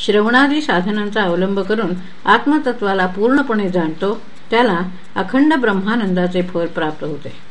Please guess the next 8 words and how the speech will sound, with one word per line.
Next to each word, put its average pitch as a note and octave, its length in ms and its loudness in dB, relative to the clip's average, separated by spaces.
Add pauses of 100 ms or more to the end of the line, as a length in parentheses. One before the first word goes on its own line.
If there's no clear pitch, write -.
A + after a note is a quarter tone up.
(580)
अध्यस्थ A3 520 0
वस्तूला G#3+ 640 2 (400)
अधिष्ठानाशिवाय G#3 880 2
पृथक A#3 480 -2
सत्ता F3+ 380 -2
नाही, A3+ 360 2 (380)
हा G#3 360 6 (320)
किंवा C4+ 360 4